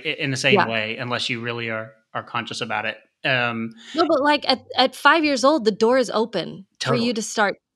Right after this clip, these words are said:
Speaker 2: talking to them. You know what I mean? And, like, for those families where it's like, you never talk about money. Now, I understand being discreet about some things. Like,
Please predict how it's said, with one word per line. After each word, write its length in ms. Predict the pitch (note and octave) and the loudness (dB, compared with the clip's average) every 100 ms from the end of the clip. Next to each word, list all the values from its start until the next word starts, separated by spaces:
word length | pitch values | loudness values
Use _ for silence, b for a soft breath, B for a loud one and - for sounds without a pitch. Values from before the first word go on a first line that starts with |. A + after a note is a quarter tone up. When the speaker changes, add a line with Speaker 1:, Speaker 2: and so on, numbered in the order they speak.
| _ | _
Speaker 2:
talking 420 | - G#3+ A#3+ B3 F3+ | 0 2 2 0 -4
to 120 | D#3+ | -4
them. 260 | D#3 - | -6 -2
You 100 | A3+ | 0
know 80 | C4 | 2
what 80 | C#4+ | 2
I 60 | B3+ | 2
mean? 300 | A#3+ C4 C4 | 0 0 0
And, 260 | G#3+ - - | -4 -6 -10
like, 320 | G3 A3+ G#3+ - | -4 -2 -2 -4
for 100 | A#3+ | -2
those 240 | A#3 A#3 | -2 -2
families 400 | - A#3 C4+ G#3+ | -2 -2 0 -2
where 80 | G3 | -4
it's 120 | F#3+ | -6
like, 180 | F#3+ E3 | -6 -6
you 120 | F#3+ | -4
never 280 | F3+ F#3 G3+ | -2 -2 -4
talk 240 | G3 F#3 E3+ | -2 -4 -2
about 240 | E3 D#3 | -6 -4
money. 240 | F#3+ F3 | -4 -4
Now, 120 | G3 G#3 | -4 -2
I 100 | D#4+ | 0
understand 520 | C4 - - G#3 F#3 | -2 -4 -4 -6 -4
being 220 | G3 F3 | -6 -4
discreet 480 | F3 - - F#3+ G3+ | -6 -8 -6 -4 -2
about 260 | E3 D#3+ | -2 -4
some 160 | - E3+ | -6 -12
things. 340 | D#3 D#3 F#3 | -10 -10 -8
Like, 200 | F3 D#3 | -8 -8